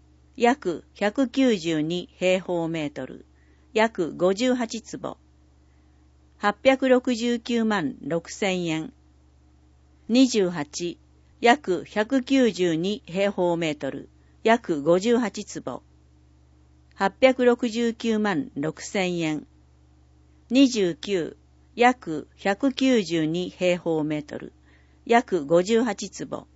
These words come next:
八百六十九万六千円。三十、約百九十二平方メートル、約五十八坪。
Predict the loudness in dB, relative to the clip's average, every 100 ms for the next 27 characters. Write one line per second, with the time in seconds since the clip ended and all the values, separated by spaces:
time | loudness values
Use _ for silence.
0 | _ _ _ _ _ -2 0 4 2 6
1 | 4 4 0 0 -2 0 0 0 -2 -4
2 | -8 -6 -6 -6 -4 -2 -2 -2 -4 -6
3 | -12 _ _ _ _ _ _ _ _ _
4 | -2 2 4 4 -2 -6 -8 -12 _ _
5 | _ _ _ 2 2 2 -2 -4 -6 -6
6 | 0 -2 2 2 2 0 -2 -2 -4 -6
7 | -2 -2 -2 -4 -4 -4 -8 -10 -14 -16
8 | -20 _ _ _ _ 0 2 2 -2 0
9 | 2 2 4 2 0 -4 -8 -10 -10 -10